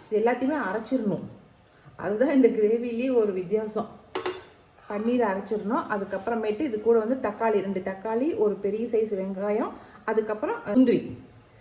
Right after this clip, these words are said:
வெங்காயம், முந்திரி, இது எல்லாத்தையுமே இது கூட சேர்த்திக்கலாம்.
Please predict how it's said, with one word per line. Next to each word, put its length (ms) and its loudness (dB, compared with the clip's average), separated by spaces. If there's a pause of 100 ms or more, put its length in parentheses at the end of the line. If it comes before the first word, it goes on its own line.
(180)
வெங்காயம், 600 -2
முந்திரி, 340 0
இது 160 -8
எல்லாத்தையுமே 420 0
இது 80 0
கூட 160 -4
சேர்த்திக்கலாம். 520 -4